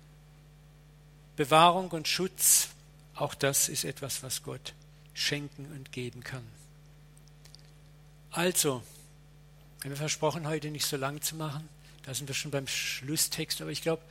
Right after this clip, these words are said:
das war inspirierend genug. Weihnachten ist nicht dein Geburtstag. Es ist der Geburtstag unseres Herrn, an dem er sich uns gegeben hat,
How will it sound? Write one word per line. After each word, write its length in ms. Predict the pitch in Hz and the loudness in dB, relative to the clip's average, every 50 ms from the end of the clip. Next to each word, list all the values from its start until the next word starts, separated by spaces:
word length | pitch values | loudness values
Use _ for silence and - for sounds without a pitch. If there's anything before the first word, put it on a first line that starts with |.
| - - - - - - - - - - | -20 -20 -20 -20 -20 -20 -20 -20 -20 -12
das 160 | - 139 - - | -6 -4 2 4
war 140 | 170 180 | 4 4
inspirierend 640 | 185 160 160 - - - 160 147 156 160 165 175 180 170 | 6 4 2 2 2 2 4 4 6 6 6 4 2 2
genug. 500 | - 160 151 143 139 151 160 - - - - - - - - - - - - - - - - - - - - - - - - - - - - - - - - - - - - - - - - - - - - - - - - - - - | -2 -2 0 0 0 0 -2 -4 -10 -18 -18 -20 -20 -20 -20 -20 -20 -20 -20 -20 -20 -20 -20 -20 -20 -20 -20 -20 -20 -20 -20 -20 -20 -20 -20 -20 -20 -20 -20 -20 -20 -20 -20 -20 -20 -20 -20 -20 -20 -20 -20 -20 -20 -20 -20 -14 0 6
Weihnachten 560 | - 147 160 180 196 208 175 - - - 208 | 8 8 10 10 8 8 6 6 4 -2 -6
ist 260 | 202 190 - - - | -2 2 2 2 2
nicht 220 | 180 160 - - | 2 -2 2 6
dein 220 | 170 156 156 156 151 | 6 6 6 6 2
Geburtstag. 920 | 147 135 - 156 156 160 160 - - - - 180 180 175 180 - - - - - - - - - - - - - - - - - - - - - - - - - - - - - - - - - - - - - - - - - - - - - - - - - - - - - - - - - - - - - | -2 -2 2 4 2 4 4 4 2 4 4 2 2 2 -2 -4 -8 -10 -10 -14 -18 -20 -20 -20 -20 -20 -20 -20 -20 -20 -20 -20 -20 -20 -20 -20 -20 -20 -20 -20 -20 -20 -20 -20 -20 -20 -20 -20 -20 -20 -20 -20 -20 -20 -20 -20 -20 -20 -20 -20 -20 -20 -20 -20 -20 -20 -20 -20 -20 -20 -20 -20 -18 -18 -14 -10
Es 120 | - - | -6 -6
ist 100 | - - | -4 -2
der 80 | - 131 | -2 -4
Geburtstag 480 | 117 120 131 135 135 - - - 139 | -4 -2 -2 -2 0 0 0 -2 -2
unseres 360 | 139 135 123 120 127 - - - | -4 -4 -6 -4 -4 -2 -2 -2
Herrn, 200 | 127 139 156 156 | -4 -4 -4 -6
an 80 | 143 | -4
dem 140 | 139 135 135 | -4 -4 -4
er 160 | 143 127 131 | -4 -6 -6
sich 180 | 123 131 123 160 | -6 -6 -6 -6
uns 220 | 151 131 - - | -6 -6 -6 -6
gegeben 420 | - 127 - 131 131 139 - 139 143 | -6 -6 -4 -4 -4 -4 -4 -6 -6
hat, 220 | 156 151 - - | -6 -8 -10 -14